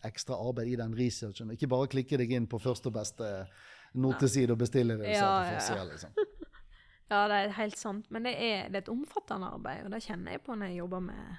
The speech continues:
Speaker 2: med repertoar til skolekorpset. Det skal være pedagogisk lurt, altså det skal, skal være utviklende,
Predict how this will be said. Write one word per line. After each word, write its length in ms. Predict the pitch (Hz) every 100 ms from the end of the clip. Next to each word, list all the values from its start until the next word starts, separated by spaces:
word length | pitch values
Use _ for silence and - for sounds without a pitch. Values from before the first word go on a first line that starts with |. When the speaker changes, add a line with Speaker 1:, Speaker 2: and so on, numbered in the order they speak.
| -
Speaker 2:
med 100 | 208
repertoar 360 | 185 180 - -
til 80 | -
skolekorpset. 680 | - 180 185 190 - - 180
Det 60 | 175
skal 180 | - 196
være 220 | 175 165 -
pedagogisk 720 | - 185 196 175 175 - -
lurt, 540 | 220 262 294 302 302 -
altså 180 | 190 -
det 100 | 190
skal, 240 | - - - _ _ _
skal 160 | - 202
være 200 | 196 247
utviklende, 560 | 254 208 - 214 208